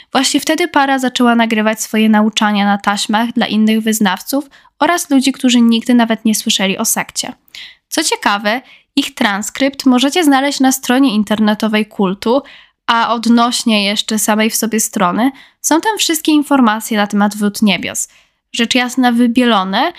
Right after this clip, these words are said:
jednak znajdują się tam także informacje o tym, jak powstała sekta i na czym w zasadzie polega.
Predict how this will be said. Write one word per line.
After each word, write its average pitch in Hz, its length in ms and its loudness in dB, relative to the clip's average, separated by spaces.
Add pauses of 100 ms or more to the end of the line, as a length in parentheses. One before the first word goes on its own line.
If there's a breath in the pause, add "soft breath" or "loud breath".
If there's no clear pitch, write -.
(240 loud breath)
jednak 339 340 0
znajdują 277 420 2
się 262 80 -2
tam 254 160 4
także 240 320 0
informacje 220 760 0
o 208 120 0
tym, 208 360 0
jak 190 240 -2
powstała 277 560 -2
sekta 247 500 -2 (440 soft breath)
i 294 80 4
na 330 140 4
czym 330 220 2
w 285 40 4
zasadzie 220 400 0
polega. 208 520 -2